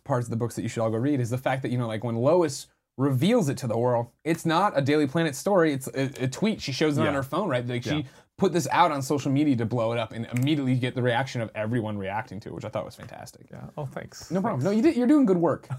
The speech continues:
Speaker 1: You know what I
Speaker 2: <laughs>
Speaker 1: mean?
Speaker 2: Thank you. I appreciate that.
Speaker 1: No, please. It's my pleasure. I'm glad you're out doing it. I'm glad you're out there. It, like, what I like about it is, I, a great example of this is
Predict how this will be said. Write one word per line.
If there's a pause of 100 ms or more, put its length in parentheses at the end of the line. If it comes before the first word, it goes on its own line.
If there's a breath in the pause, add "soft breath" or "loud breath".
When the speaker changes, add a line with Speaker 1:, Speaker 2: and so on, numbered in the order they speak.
(180)
Speaker 1:
You
know
what
I
Speaker 2:
<laughs>
Speaker 1:
mean?
Speaker 2:
Thank
you.
I
appreciate
that. (240)
Speaker 1:
No,
please.
It's
my
pleasure.
I'm
glad
you're
out
doing
it.
I'm
glad
you're
out
there.
It,
like,
what
I
like
about
it
is, (580)
I, (480)
a
great
example
of
this
is